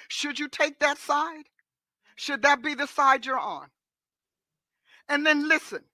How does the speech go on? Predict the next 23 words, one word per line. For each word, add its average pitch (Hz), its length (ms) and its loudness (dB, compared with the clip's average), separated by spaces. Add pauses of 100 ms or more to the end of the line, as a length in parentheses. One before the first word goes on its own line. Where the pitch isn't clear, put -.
(420)
When 285 160 -4
you 311 100 -4 (120)
think 349 200 -4
about 208 340 0
it, 226 100 -8 (200)
the 254 80 -6
word 269 420 6
listen, 254 640 -4 (280)
the 233 120 0 (100)
front 302 200 2
of 233 100 -2
it 240 80 -2
is 233 100 -10
the 240 60 -10
word 240 260 -2
list. 254 500 -6 (120)
Have 254 240 2
you 277 100 -8 (140)
itemized 285 680 6
all 277 200 0
that 262 120 -14
you 277 140 -10
heard? 302 360 -8